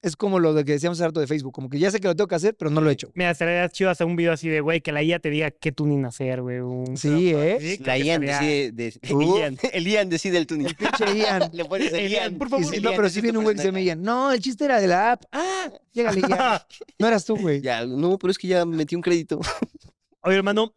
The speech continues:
Speaker 2: y hablando un poquito más de la prepa, güey, em, ¿tienes alguna personita que marcó esa temporada?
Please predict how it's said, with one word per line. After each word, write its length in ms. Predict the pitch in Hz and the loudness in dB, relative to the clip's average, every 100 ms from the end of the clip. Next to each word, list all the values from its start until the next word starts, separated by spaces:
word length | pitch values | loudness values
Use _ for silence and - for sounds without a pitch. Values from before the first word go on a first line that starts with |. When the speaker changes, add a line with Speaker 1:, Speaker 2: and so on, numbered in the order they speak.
| - | -2
Speaker 2:
y 300 | 208 196 196 | 0 2 2
hablando 260 | 190 220 | 2 0
un 40 | 226 | -2
poquito 300 | 196 196 233 | -4 -2 -2
más 320 | 226 226 190 | 0 -2 -2
de 120 | 233 | -2
la 160 | 226 156 | -2 -4
prepa, 420 | - 180 185 196 | -2 -2 0 2
güey, 260 | 196 202 196 _ _ _ _ _ | 4 2 0 _ _ _ _ _
em, 760 | 156 160 156 151 151 151 151 - _ _ | -4 0 2 2 0 -2 -6 -10 _ _
¿tienes 260 | 196 214 190 | 0 0 0
alguna 380 | 165 165 190 | -2 0 -2
personita 600 | 185 165 143 156 160 180 | -2 -6 -6 -6 -4 -4
que 220 | 175 156 147 | -4 -4 -4
marcó 500 | 143 135 - 160 175 | -4 -8 -2 0 0
esa 160 | 180 | -2
temporada? 560 | 156 139 135 135 190 | -8 -8 -4 -2 -2